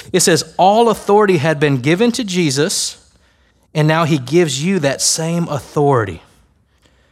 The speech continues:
When we look at the, you know, different passages from Matthew ten, Luke nine, Luke ten,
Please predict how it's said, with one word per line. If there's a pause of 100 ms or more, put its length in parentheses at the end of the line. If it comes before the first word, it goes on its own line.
(420)
When
we
look
at
the,
you
know,
different
passages
from
Matthew
ten,
Luke
nine,
Luke
ten,